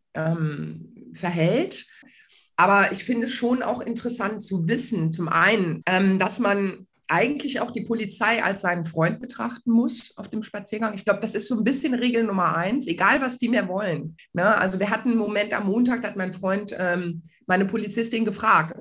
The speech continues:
so, ähm, „Gucken Sie mal, sind, sind das für Sie hier Rechtsradikale?“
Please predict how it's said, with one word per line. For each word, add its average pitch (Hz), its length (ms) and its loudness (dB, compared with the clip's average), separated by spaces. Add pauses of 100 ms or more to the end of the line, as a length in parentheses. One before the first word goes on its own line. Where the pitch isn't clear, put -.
so, 160 340 0
ähm, 170 440 -6 (680)
„Gucken 233 220 0
Sie 208 100 0
mal, 180 180 2
sind, 180 220 -2
sind 196 200 2
das 240 180 -2
für 214 140 -4
Sie 185 200 -2
hier 175 280 0
Rechtsradikale?“ 269 1200 -4